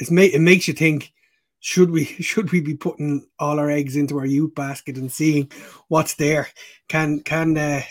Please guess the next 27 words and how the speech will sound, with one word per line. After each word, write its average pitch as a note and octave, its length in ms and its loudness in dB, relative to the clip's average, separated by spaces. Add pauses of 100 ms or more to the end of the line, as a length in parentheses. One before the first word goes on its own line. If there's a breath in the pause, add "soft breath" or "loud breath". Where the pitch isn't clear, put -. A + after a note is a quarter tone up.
(120)
can D#3 240 -4
Tim E3+ 320 4
do D#3+ 160 8
that D#3 180 2
job D#3 280 0
for D#3+ 220 0
us? - 220 -10 (540 loud breath)
Um, C3+ 500 -6
because C3+ 540 -8
if C3 100 -12
we, E3 160 0
if C3+ 100 -6
we G3+ 100 0
can E3 200 -2
bring D#3 180 2
this C#3 140 -2
conveyor C3+ 420 -8
belt B2+ 280 -10
through, C#3 320 -2 (640)
we're D#3 140 4
gonna C#3+ 200 0
make C3+ 240 -4
ourselves B2+ 300 -8
a A#2+ 40 -8
very B2+ 240 -6
sustainable B2+ 560 -10
club. B2+ 300 -12